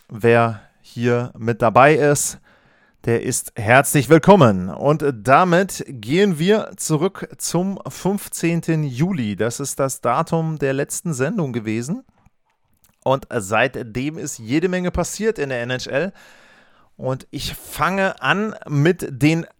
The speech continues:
Tauschgeschäften, die es gab. Und das ging los am sechzehnten Juli mit zwei Trades, die die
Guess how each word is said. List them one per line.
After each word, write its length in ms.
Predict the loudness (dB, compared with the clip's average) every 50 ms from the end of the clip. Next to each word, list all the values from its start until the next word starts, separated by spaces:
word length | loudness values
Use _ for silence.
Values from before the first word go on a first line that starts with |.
| _ _
Tauschgeschäften, 1300 | -8 2 4 8 8 8 8 6 2 -2 -2 -2 -2 -2 0 0 0 0 0 -2 -8 -6 -4 -4 -4 -4 -6 -12 _ _ _ _ _ _ -20 _ _ -20 -20 -20 -20 -20 _ _ _ -12
die 220 | -4 0 2 4
es 220 | 4 2 0 0
gab. 380 | 2 4 6 6 4 4 2 -2
Und 180 | -4 -2 0 0
das 140 | 0 0
ging 120 | 0 -2 2
los 400 | 4 4 4 4 2 0 -4 -8 -6
am 180 | -6 -4 -4 -4 -4 -4
sechzehnten 680 | -2 0 2 0 0 0 -2 -2 -2 -2 -2 -2 -4
Juli 420 | 0 0 2 2 2 0 0 0 0
mit 340 | 2 0 0 0 -4 -10 -12 -12 -12 -8
zwei 340 | -6 -6 -2 0 2 2 2
Trades, 640 | 0 -2 -4 -4 -2 -2 -4 -8 -10 -12 -12 -12 -14 -18 _ _ _
die 180 | -16 -14 -12 -12
die 300 | -10 -12 -12 -12 -14